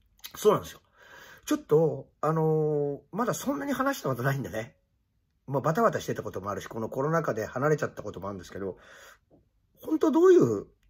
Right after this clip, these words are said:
何考えてんだろうっていうのがすごくあって。でね、ちょっとやっぱりすごい、なんて不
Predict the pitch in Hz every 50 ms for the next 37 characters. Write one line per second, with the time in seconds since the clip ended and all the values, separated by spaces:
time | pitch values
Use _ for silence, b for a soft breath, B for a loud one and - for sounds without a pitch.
0 | _ _ - - 143 226 294 294 - 160 139 131 120 - 110 98 95 87 82 80
1 | - _ _ - - - - 87 87 - - 127 - 139 123 - - - 190 -
2 | - 135 - - _ - 92 90 - B B B B B B B B B B B
3 | B B 113 110 110 98 - - _ _ - - - - - 185 - 135 - -
4 | - 113 110 - _ _ _ - - - - 165 175 175 165 151 131 117 - -
5 | - 139 156 160 156 151 - -